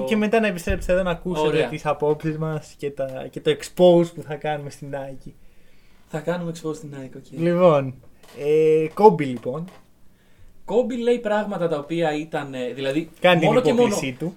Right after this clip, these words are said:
Speaker 2: μόνο και μόνο η παρουσία του Kobe ήταν ανατριχιαστική.
Speaker 1: Με
Speaker 2: Αλλά
Speaker 1: το
Speaker 2: αυτά
Speaker 1: τον είδα,
Speaker 2: που
Speaker 1: ρε.
Speaker 2: είπε, αλλά αυτά που είπε ήτανε,
Speaker 1: Εντάξει,
Speaker 2: ήταν
Speaker 1: ήταν,
Speaker 2: αλλού,
Speaker 1: ήτανε
Speaker 2: δηλαδή.
Speaker 1: τα πράγματα που θα έλεγε ο Kobe
Speaker 2: Ναι,
Speaker 1: για τον
Speaker 2: ναι, ναι,
Speaker 1: Jordan.
Speaker 2: ναι, ναι, ναι, ναι, ναι.
Speaker 1: Λοιπόν, αρχικά να πούμε ότι ο Jordan είναι το πρώτο του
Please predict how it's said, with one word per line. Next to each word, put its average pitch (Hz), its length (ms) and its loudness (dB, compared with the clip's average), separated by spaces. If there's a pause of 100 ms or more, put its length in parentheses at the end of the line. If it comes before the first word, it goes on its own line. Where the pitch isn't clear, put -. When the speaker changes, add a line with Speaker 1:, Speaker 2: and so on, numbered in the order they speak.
Speaker 2:
μόνο 190 260 -4
και 220 140 -2
μόνο 185 380 -4
η 147 80 -10
παρουσία 143 560 -6
του 123 120 -12
Kobe 127 200 -8
ήταν 123 220 -10
ανατριχιαστική. 117 800 -14 (580)
Speaker 1:
Με 180 140 -10
Speaker 2:
Αλλά 151 280 2
Speaker 1:
το 233 80 6
Speaker 2:
αυτά 196 260 2
Speaker 1:
τον 277 100 4
είδα, 226 200 4
Speaker 2:
που 214 60 4
Speaker 1:
ρε. 165 60 2
Speaker 2:
είπε, 160 400 0
αλλά 151 280 -2
αυτά 208 280 -2
που 202 160 -10
είπε 208 200 -8
ήτανε, 254 400 -6 (680)
Speaker 1:
Εντάξει, - 420 -6
Speaker 2:
ήταν - 200 0
Speaker 1:
ήταν, 240 80 0
Speaker 2:
αλλού, 170 180 0 (140)
Speaker 1:
ήτανε 254 300 2
Speaker 2:
δηλαδή. 170 220 -2
Speaker 1:
τα 220 120 0
πράγματα 233 280 0
που - 60 -18
θα - 80 -4
έλεγε 208 180 -6
ο 185 140 -10
Kobe 139 320 -4 (120)
Speaker 2:
Ναι, 151 180 2
Speaker 1:
για - 20 -4
τον 147 180 0
Speaker 2:
ναι, 151 160 2
ναι, 131 100 2
Speaker 1:
Jordan. 127 40 -4
Speaker 2:
ναι, 123 100 -4
ναι, 117 100 -8
ναι, 113 140 -8
ναι, 107 160 -10
ναι. 107 80 -18 (180)
Speaker 1:
Λοιπόν, 170 240 0
αρχικά 156 280 -4
να 190 140 -2
πούμε 196 200 -8
ότι 165 160 -10
ο 127 360 -10
Jordan 160 460 -4
είναι 190 600 -12
το 180 80 -10
πρώτο 190 420 -4
του 165 120 -16